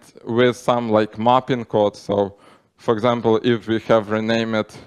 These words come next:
a property to something, like, from name to username, or something like address one with underscore to address one without underscore, we ca-, could use this mapping in repositories. But because it's,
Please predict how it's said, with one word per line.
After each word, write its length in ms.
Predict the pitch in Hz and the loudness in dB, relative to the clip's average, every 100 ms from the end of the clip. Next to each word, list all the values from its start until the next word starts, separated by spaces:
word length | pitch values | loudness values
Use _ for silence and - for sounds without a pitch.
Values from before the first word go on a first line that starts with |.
| _ _ _ _ | _ _ _ _
a 60 | - | -10
property 760 | - 117 120 117 113 104 - | -4 0 2 2 -2 -2 -6
to 180 | 107 - | -6 -8
something, 560 | 101 107 92 - - 95 - - | -6 -2 -2 -4 -10 -12 -16 -4
like, 180 | 104 101 | -4 -4
from 380 | - 107 101 - _ _ | -4 -6 -6 -14 _ _
name 400 | 113 120 120 117 | -2 0 0 -2
to 100 | 101 | -6
username, 840 | 101 110 135 113 110 113 110 104 - | -6 -4 -2 -2 -2 -2 -2 -4 -6
or 100 | 98 | -6
something 480 | - 110 101 - 104 | -2 -4 -2 -6 -2
like 280 | 101 101 - | -2 -2 -2
address 440 | 110 107 107 107 | -2 0 0 -2
one 400 | 107 117 117 113 107 _ _ _ | -2 -2 0 -4 -10 _ _ _
with 240 | 101 104 - | -4 -4 -2
underscore 840 | 113 117 110 107 - 117 113 110 113 _ _ _ - | -4 0 0 -2 -2 0 0 -2 -8 _ _ _ -6
to 280 | 110 107 - - _ - | -2 -2 -4 -12 _ 2
address 360 | 110 107 107 | 2 2 -2
one 540 | 104 113 110 104 101 98 | 0 0 0 -4 -8 -6
without 420 | 101 120 131 123 | -2 0 0 0
underscore, 720 | 123 113 104 107 - 113 113 117 _ - _ _ - | -2 -2 -4 -10 -2 -2 -2 -6 _ -20 _ _ -6
we 160 | 120 135 | -2 -2
ca-, 240 | - 127 | 0 0
could 340 | - 156 135 | 0 -2 -2
use 280 | 120 135 135 | -2 -2 -2
this 300 | 110 120 - | 0 -2 -2
mapping 580 | 123 127 127 - 120 110 - | -4 0 0 2 -2 -2 -4
in 440 | 110 110 107 104 | -4 -4 -6 -4
repositories. 720 | 101 101 123 110 101 98 90 | -4 0 0 0 -2 -2 -4
But 220 | - 113 101 | -2 -2 -2
because 340 | - 131 123 | 0 0 0
it's, 260 | 120 113 - | -2 -4 -8